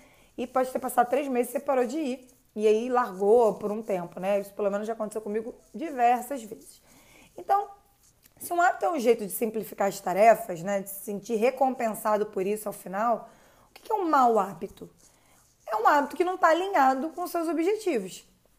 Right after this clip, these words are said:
Como é que a gente quebra esse mau hábito, então? Então, primeiro a gente tem que parar pra refletir sobre as nossas ações automáticas pra intervir no ambiente e interromper o tal do loop do hábito. Se você não sabe, o loop do há-, o looping do hábito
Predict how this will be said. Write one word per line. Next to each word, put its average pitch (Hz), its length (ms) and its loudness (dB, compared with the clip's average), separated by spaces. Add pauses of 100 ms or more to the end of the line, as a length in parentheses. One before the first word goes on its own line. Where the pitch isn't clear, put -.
(480)
Como 311 100 -4
é 427 60 -8
que 427 80 -2
a 339 60 -2
gente 339 240 -6
quebra 233 480 4
esse 220 160 -4
mau 214 180 2
hábito, 196 320 0
então? 202 340 -10 (680)
Então, 311 220 2
primeiro 330 300 2
a - 20 0
gente 370 160 -8
tem 349 120 -6
que - 80 -16
parar 302 260 8
pra 277 120 -2
refletir 240 800 -4
sobre 277 340 2
as 269 100 2
nossas 320 400 -2
ações 269 380 -2
automáticas 220 880 -2 (480)
pra 269 220 4
intervir 302 480 0
no 302 120 0
ambiente 262 720 -2 (300)
e 269 60 -4
interromper 302 640 4
o 302 140 2
tal 254 240 2
do 302 80 -4
loop 262 260 -4
do 269 140 0
hábito. 190 400 -4 (400)
Se 208 140 -10
você 247 140 0
não 277 140 -4
sabe, 269 360 0
o 302 40 -2
loop 262 180 -2 (100)
do 226 140 0
há-, 233 240 4
o 240 80 0
looping 220 440 -2
do 196 140 -2
hábito 208 460 -2